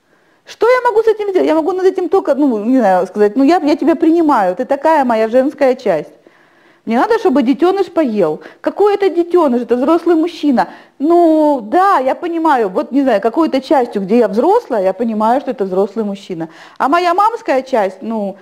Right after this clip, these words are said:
сыночка должна покушать. Вам тут всем хорошо, да? Все сытенькие, доволенькие.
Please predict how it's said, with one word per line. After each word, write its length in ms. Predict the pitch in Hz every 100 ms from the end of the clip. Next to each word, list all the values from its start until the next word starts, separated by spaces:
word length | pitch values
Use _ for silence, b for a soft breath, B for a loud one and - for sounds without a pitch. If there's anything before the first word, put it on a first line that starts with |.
| b _ _ -
сыночка 340 | - 381 381 -
должна 280 | 277 262 302
покушать. 640 | 285 269 190 - 160 - b b b b _ _ _ _ _ _ _ _ _ _
Вам 160 | 247 294
тут 140 | 381
всем 220 | - 494
хорошо, 560 | - 311 262 - 190 190 -
да? 200 | 330 440 - -
Все 160 | 339
сытенькие, 500 | 339 415 403 320 269
доволенькие. 720 | 226 254 320 311 262 240 202